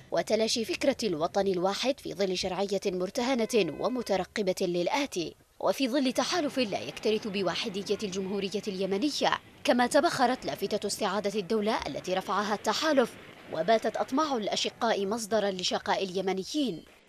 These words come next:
باتت الدولة اليمنية خارج نطاق الشرعية الواقعية، وباتت تسعى إلى التمسك بتلابيب شرعيتها ومرجعيتها الأساسية،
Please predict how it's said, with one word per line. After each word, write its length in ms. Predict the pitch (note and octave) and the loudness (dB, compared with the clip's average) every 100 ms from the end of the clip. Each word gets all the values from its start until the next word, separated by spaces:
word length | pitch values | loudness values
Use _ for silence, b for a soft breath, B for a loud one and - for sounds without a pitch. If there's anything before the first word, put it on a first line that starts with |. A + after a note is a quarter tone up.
| - | -8
باتت 380 | F#3 B3 D4 C4+ | 0 4 4 2
الدولة 360 | G#3+ F4+ C4+ B3+ | 0 0 0 0
اليمنية 640 | A3+ E3+ F3+ G3 G#3+ A#3+ G#3+ G3+ | -2 -2 0 2 2 0 0 -2
خارج 460 | A#3 C4 C#4 A3 | 2 0 0 0
نطاق 340 | A#3 F#3+ - - | -2 0 -2 -2
الشرعية 560 | G#3+ G3+ G3 G3+ A3 G3+ | -2 0 0 0 -4 -2
الواقعية، 840 | G#3 G3 F#3+ G3+ C4+ C#4 B3 F3+ - _ - | 0 0 0 0 0 2 6 4 4 _ -2
وباتت 540 | E3+ F#3 E3+ - - | 0 4 4 4 2
تسعى 420 | D#4+ C4+ A3 B3+ | 2 2 0 0
إلى 100 | D3 | -2
التمسك 520 | D#3 F#3 G#3 A3 A3 | -6 -4 -2 -2 -2
بتلابيب 640 | C4+ G#3+ - E3+ F#3+ G#3 F#3+ | -2 -2 -4 -4 -2 -4 -4
شرعيتها 760 | A3+ G3 G3 G3+ A3 G3+ A3+ | -2 0 -2 -2 -4 -2 0
ومرجعيتها 800 | A#3 D3 D#3+ - G3 G3+ G3+ G#3 | -2 -4 -8 -4 -2 -2 -2 0
الأساسية، 760 | F3+ G3 A3 G#3+ D#4+ D4 A#3 | 0 0 0 0 0 4 4